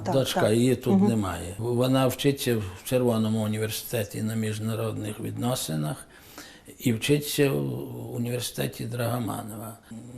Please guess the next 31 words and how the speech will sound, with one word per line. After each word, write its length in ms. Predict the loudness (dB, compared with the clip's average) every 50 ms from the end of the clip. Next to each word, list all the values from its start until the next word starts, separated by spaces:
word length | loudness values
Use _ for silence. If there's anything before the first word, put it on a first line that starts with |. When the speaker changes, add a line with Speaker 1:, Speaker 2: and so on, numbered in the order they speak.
| -8 -6
Speaker 2:
Знає 380 | 0 2 4 4 6 4 4 2
три 240 | 0 -2 0 0 2
мови 380 | 2 2 0 0 -2 -2 -4
блискуче. 800 | -4 -2 -2 -2 -2 -4 -6 -8 -8 -8 -8 -8 -10 -10 -10 -12 -10 -8 -6
Speaker 1:
Мгм. 420 | -4 -4 -4 -4 -4 -4 -4 -6 -6 -10 -14 -12
Speaker 2:
Ну, 260 | -10 -8 -8 -10 -10 -12 -14 -18 -20 -20 -20 -6 2 6
мудра 220 | 8 8 8 8
Speaker 1:
Пишаєтеся, 480 | 8 6 6 6 4 4 0 -2 -4 -2
Speaker 2:
дитина. 180 | 0 0 0 2
Speaker 1:
пишаєтеся. 580 | 2 2 2 4 4 4 4 4 2 2 -2 -2 2 4
Speaker 2:
Да, 140 | 4 6
да. 40 | 6 6
Speaker 1:
Поясніть 380 | 6 4 6 6 4 4 6 6
мені, 120 | 6 6
будь 140 | 6 6 6
ласка, 260 | 6 6 6 4 4
Мирославу 380 | 4 4 4 2 2 2 4 4
Михайловичу, 460 | 2 2 2 2 2 2 0 -2 -2
чому 460 | 0 4 6 8 10 10 10 10 8
такий 320 | 6 4 0 -4 0 0 2
величезний 480 | 4 2 2 4 2 2 4 4 2
конкурс 580 | 4 4 4 4 4 4 2 2 0 -2 -8 -12 -14 -14 -14 -14 -12 -8 -4
для 220 | 0 2 4 4
молодих 520 | 4 4 4 4 4 4 4 4 4 4 4
людей, 260 | 4 6 4 4 4
щоб 180 | 2 -2 -4
потрапити 520 | -2 -2 -4 -2 0 0 0 0 -2 -4 -4
в 60 | -2
ансамбль 420 | -2 -2 -2 0 0 0 0 0 -2
Звірського? 540 | -2 0 0 0 -2 -2 -6 -6 -4 0 2
П'ятнадцять, 680 | 2 4 6 6 6 4 4 2 4 4 4 4 2